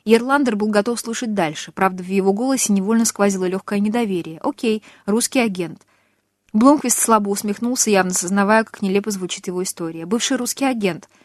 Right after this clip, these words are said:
Я могу документально подтвердить каждое свое утверждение. Продолжайте». В семидесятых годах Золоченко был важнейшим шпионом. Он попросил политического убежища, и сотрудники сэпо взяли его под свое крыло.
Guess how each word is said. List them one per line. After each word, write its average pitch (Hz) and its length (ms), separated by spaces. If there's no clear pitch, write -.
Я 226 100
могу 254 220
документально 233 640
подтвердить 196 480
каждое 196 320
свое 196 240
утверждение. 180 800
Продолжайте». 214 800
В - 60
семидесятых 233 560
годах 233 340
Золоченко 220 500
был 208 140
важнейшим 202 480
шпионом. 190 540
Он 175 80
попросил 202 480
политического 190 640
убежища, 214 540
и 185 40
сотрудники 208 600
сэпо 277 420
взяли 214 300
его 190 180
под 190 140
свое 180 300
крыло. 180 360